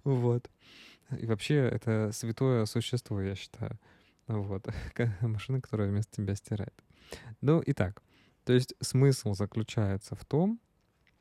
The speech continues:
кстати, будем использовать сейчас, наверное, эту метафору "стиральная машина". А,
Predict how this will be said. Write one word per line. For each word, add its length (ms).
кстати, 300
будем 240
использовать 440
сейчас, 220
наверное, 360
эту 140
метафору 500
"стиральная 480
машина". 420
А, 520